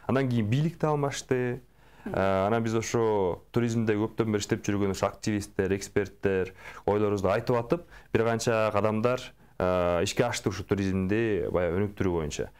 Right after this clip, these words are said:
Бирок, э, бул кадамдар аз-, алиги, а-, азырынча, э,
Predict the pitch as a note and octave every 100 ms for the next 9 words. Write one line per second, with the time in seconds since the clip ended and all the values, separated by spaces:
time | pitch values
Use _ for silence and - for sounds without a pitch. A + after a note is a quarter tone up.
0 | - - - D3+ D#3+ D#3+ G2+ G#2 G#2 G2
1 | F#2 F#2 C3+ C3+ A2 A#2 C#3 C#3 C#3 E3+
2 | A#2+ A2+ C3 C3 A2 A#2+ C3 D3+ D#3+ -
3 | - - A#2 - B2 C3 C3+ C3 D#3 E3
4 | E3 - - G2 G2 F#2+ F#2 F2+ E2+ G1+